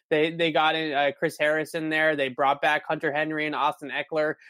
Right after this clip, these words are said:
They've had, like, a quietly good free agency, and it almost, actually, their free agency almost swayed B-, Brady to go there instead of Tampa. Those were the two last two teams were, were the Chargers and the Bucs. And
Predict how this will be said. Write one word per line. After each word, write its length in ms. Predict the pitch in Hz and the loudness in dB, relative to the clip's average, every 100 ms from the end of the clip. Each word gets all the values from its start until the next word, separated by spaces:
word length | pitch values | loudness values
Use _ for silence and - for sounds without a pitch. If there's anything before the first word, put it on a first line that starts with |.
| - - | -12 -2
They've 180 | 156 | 0
had, 200 | 170 175 | 4 4
like, 160 | 170 156 | 2 0
a 80 | 147 | -2
quietly 480 | 170 156 160 147 147 | 2 4 2 -2 -2
good 240 | 156 151 | -2 -4
free 220 | - 151 | -2 0
agency, 440 | 151 156 151 165 160 | 0 -2 -4 0 0
and 140 | 139 | -2
it 80 | 143 160 | -2 2
almost, 540 | 165 190 170 - - | 4 4 2 -2 -6
actually, 400 | 160 156 - 156 | -4 -2 -2 -2
their 220 | 135 156 180 | 0 0 2
free 220 | 196 175 | 2 2
agency 560 | 180 190 156 151 143 | 0 -2 -6 -4 -4
almost 360 | 135 151 147 - | -4 -4 -6 -6
swayed 300 | 156 147 123 | -2 -2 -2
B-, 140 | 143 143 - - | -4 -4 -6 -2
Brady 300 | 170 170 131 | 0 0 -2
to 80 | |
go 160 | 127 139 | 0 0
there 260 | 131 156 131 | 4 4 2
instead 360 | 127 - 135 | -2 -4 -4
of 100 | 123 | -4
Tampa. 440 | - 156 143 113 - _ - _ 175 | -6 -6 -6 -8 -10 _ -20 _ -2
Those 220 | 160 170 | 2 4
were 100 | 180 | 4
the 120 | 156 | 2
two 180 | 131 175 | 2 2
last 340 | 156 147 143 - | 4 4 0 -2
two 140 | 135 | -6
teams 380 | - 170 143 135 | -2 -4 -2 -2
were, 240 | 135 135 | 0 0
were 120 | 143 | -2
the 120 | 135 127 | -2 -2
Chargers 440 | 147 147 139 131 | 0 0 0 -4
and 120 | 131 | -6
the 40 | 123 | -2
Bucs. 420 | 151 147 143 | 0 0 0
And 100 | 147 | -10